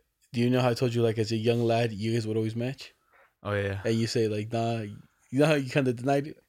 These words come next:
Speaker 2: No, I don't, I wouldn't deny it 'cause I know we, we
Speaker 1: Oh,
Speaker 2: matched.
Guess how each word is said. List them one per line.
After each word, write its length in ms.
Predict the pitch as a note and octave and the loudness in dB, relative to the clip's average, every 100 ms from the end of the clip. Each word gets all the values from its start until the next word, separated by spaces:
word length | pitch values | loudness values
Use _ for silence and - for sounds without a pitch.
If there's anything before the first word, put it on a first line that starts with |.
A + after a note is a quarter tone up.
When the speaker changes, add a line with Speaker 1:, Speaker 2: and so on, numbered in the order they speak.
| _ - - | _ -20 -16
Speaker 2:
No, 300 | C3 B2+ A2+ | 0 4 6
I 120 | G#2 A#2 | 4 4
don't, 100 | A2 | 4
I 80 | G#2 | 4
wouldn't 220 | A2+ F#2 | 2 -2
deny 240 | G2+ G2 | -4 -2
it 60 | F#2 | -4
'cause 80 | F#2+ | -6
I 80 | G#2 | -6
know 100 | G#2 | -4
we, 140 | F#2+ | -6
we 220 | F2+ G2+ G2 | -8 -6 2
Speaker 1:
Oh, 320 | B2+ B2 A#2 | 4 4 0
Speaker 2:
matched. 120 | A#2+ | -4